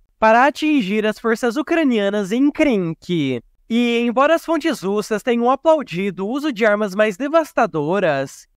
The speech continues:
esses vídeos, na verdade, confirmam que a cabeça de ponte ucraniana aumentou muito e que agora não há mais russos em parte alguma de Krink.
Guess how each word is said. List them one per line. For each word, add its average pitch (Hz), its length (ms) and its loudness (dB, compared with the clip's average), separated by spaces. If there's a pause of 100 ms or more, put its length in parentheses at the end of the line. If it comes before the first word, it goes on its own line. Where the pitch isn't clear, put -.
esses 277 360 0
vídeos, 208 460 0
na 233 120 2
verdade, 165 920 2
confirmam 262 640 -2
que 240 80 0
a 220 40 -2
cabeça 285 400 -2
de 254 120 -2
ponte 247 320 -2
ucraniana 214 560 2
aumentou 240 480 0
muito 185 680 -4 (280)
e 269 80 -2
que 311 120 0
agora 208 480 2
não 214 180 -2
há 233 80 -2
mais 254 300 -4
russos 220 360 -8
em 240 120 -2
parte 233 320 -2
alguma 220 520 0
de 180 160 -4
Krink. 185 840 -2